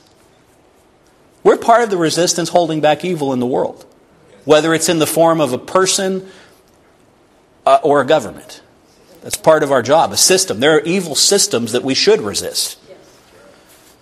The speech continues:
But our resistance shouldn't be primarily about our own fleshly comfort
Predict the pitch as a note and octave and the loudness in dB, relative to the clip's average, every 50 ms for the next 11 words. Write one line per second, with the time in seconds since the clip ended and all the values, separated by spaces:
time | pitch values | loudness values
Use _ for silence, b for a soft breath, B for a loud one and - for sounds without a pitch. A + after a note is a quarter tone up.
0 | _ _ _ _ _ _ _ _ _ _ _ _ _ _ _ _ _ _ _ _ | _ _ _ _ _ _ _ _ _ _ _ _ _ _ _ _ _ _ _ _
1 | _ _ _ _ - B2 F3 G#3 E3+ C#3 - - - D3+ F3 F#3+ F#3 G3 F3 D3 | _ _ _ _ 0 4 4 4 4 4 0 2 4 4 4 4 2 0 0 2
2 | E3+ G#3+ A3+ A3 - - G#3+ F#3+ - - - F#3 F#3 F#3 D#3+ E3 E3 - - - | 2 2 2 2 0 0 0 2 2 2 2 2 2 0 0 0 0 0 2 2
3 | E3 E3 D#3 D3 D#3 E3+ F3 F#3 F3+ D#3+ C#3+ C#3+ D3 C3+ C#3 C#3 C#3+ C#3+ C#3 C#3 | 2 2 2 2 2 2 4 4 4 4 2 2 2 2 4 4 4 4 4 4
4 | C#3 C#3+ D3+ D3 - - D3 C#3+ C#3+ - - C#3+ B2+ - F3 F3+ F3+ - - - | 2 2 0 -2 0 2 2 2 2 0 -2 -2 -2 0 0 0 0 -2 -8 -12
5 | - - - | -12 -14 -18